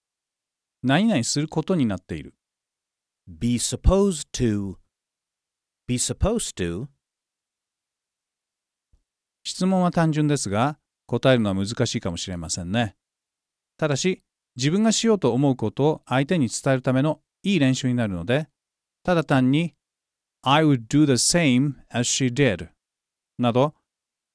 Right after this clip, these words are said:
Speaker 1: 質問した相手をがっかりさせるような答えではなく、自分で考えて答えるように頑張ってくださいね。それでは、このことも意識して、もう一度聞いてください。
Speaker 2: Listen to the passage and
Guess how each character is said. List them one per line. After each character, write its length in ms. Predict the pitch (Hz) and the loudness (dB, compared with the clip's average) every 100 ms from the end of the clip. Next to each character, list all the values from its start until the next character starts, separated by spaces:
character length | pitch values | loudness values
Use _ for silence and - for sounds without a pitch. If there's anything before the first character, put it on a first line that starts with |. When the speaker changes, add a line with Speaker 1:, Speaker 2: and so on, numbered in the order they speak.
| _ | _
Speaker 1:
質 240 | - - | -10 -2
問 160 | 185 196 | 0 2
し 60 | - | 2
た 120 | 175 | 2
相 160 | 156 | 2
手 100 | 170 | 2
を 100 | 139 | 0
が 180 | 92 113 | 0 -4
っ 80 | 117 | -6
か 120 | - 220 | -4 -4
り 80 | |
さ 140 | 185 127 | -2 -2
せ 140 | - | -2
る 60 | 120 | -2
よ 80 | 110 | -2
う 20 | |
な 100 | 98 | -2
答 240 | 107 117 | -2 -2
え 60 | 101 | 0
で 80 | 87 | -2
は 60 | |
な 100 | 87 | -4
く、 280 | 90 123 160 _ _ _ _ - | -2 -4 -4 _ _ _ _ -6
自 160 | 120 | -2
分 160 | 151 196 | 0 0
で 100 | 202 | 0
考 240 | 185 185 185 | 0 0 0
え 100 | 170 | 0
て 120 | 175 | -2
答 240 | - 127 | -2 0
え 60 | 120 | 0
る 80 | 101 | 0
よ 80 | 95 | 0
う 40 | |
に 220 | 135 - _ _ _ - | 0 -2 _ _ _ -4
頑 120 | 110 | -2
張 80 | 98 | -2
っ 20 | |
て 100 | 95 | -6
く 60 | - | -8
だ 80 | |
さ 140 | 82 85 | -8 -6
い 60 | |
ね。 240 | 90 147 135 _ _ _ _ _ _ _ _ _ _ _ | -4 -4 -6 _ _ _ _ _ _ _ _ _ _ _
そ 120 | - | -4
れ 60 | 117 | 0
で 80 | 113 | 2
は、 220 | 127 156 _ _ | 2 -2 _ _
こ 100 | - | -4
の 80 | 156 | -2
こ 80 | 170 | -2
と 100 | 160 | 0
も 100 | 131 | 0
意 60 | 120 | 0
識 220 | - 107 | -4 -8
し 140 | - | -4
て、 220 | 151 175 - _ _ | -4 -4 -6 _ _
も 180 | 101 127 | 0 0
う 40 | |
一 140 | 151 165 | 0 -4
度 80 | |
聞 160 | 190 - | -4 -6
い 20 | |
て 100 | 113 | -8
く 60 | 87 | -10
だ 80 | 80 | -10
さ 120 | - | -12
い。 120 | - _ _ _ _ _ _ _ _ _ _ _ _ _ _ _ _ _ _ _ 107 | -14 _ _ _ _ _ _ _ _ _ _ _ _ _ _ _ _ _ _ _ -8
Speaker 2:
Listen 400 | 113 - 247 214 | -6 -4 -4 -4
to 100 | 139 | -6
the 80 | |
passage 720 | 95 127 156 - 73 90 - - _ | -4 -6 -6 -8 -12 -14 -16 -18 _
and 240 | 117 113 | -6 -6